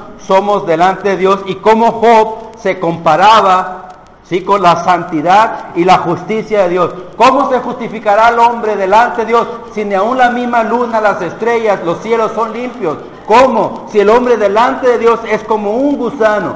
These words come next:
conociendo su condición delante de Dios". Vean conmigo Isaías capítulo uno. Dios describe nuestra naturaleza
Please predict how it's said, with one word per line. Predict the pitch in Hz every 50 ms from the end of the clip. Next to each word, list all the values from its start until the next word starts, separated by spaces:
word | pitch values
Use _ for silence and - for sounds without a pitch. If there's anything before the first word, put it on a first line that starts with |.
| - - - - -
conociendo | - 185 180 180 170 151 185 220 220 226 220 220 208
su | 220 220 220 226 220
condición | - 202 190 185 175 160 - 185 190 180 160 127 - - - - - - - - 139
delante | 143 147 165 175 180 175 - 156 147
de | 143 135 123
Dios". | 117 135 135 120 107 92 90 82 - - - - - - - - - - - - - - - - - - - - - - - -
Vean | 151 180 202 185 180
conmigo | - 196 180 175 185 202 214 208 214 208 196 170 151 - - - -
Isaías | 160 165 156 165 175 156 156 165 190 196 196 196 170 - -
capítulo | - 151 - 185 185 - 185 175 165 151 -
uno. | 175 160 151 127 110 98 87 82 - - - - - - - - - - - - - - - - 330 330 339 339 330 330 - - - - - - - - - - - - - - - - - - - 117
Dios | 120 156 170 196 202 208 214 226 220 202 - - - - - - - - - - - - - - - 139
describe | 151 151 139 - - - 180 202 214 208 214 214 208 202 - -
nuestra | 143 143 151 165 185 202 214 208 - - 214 208
naturaleza | 208 208 202 196 202 196 185 180 180 175 160 143 123 - 113 98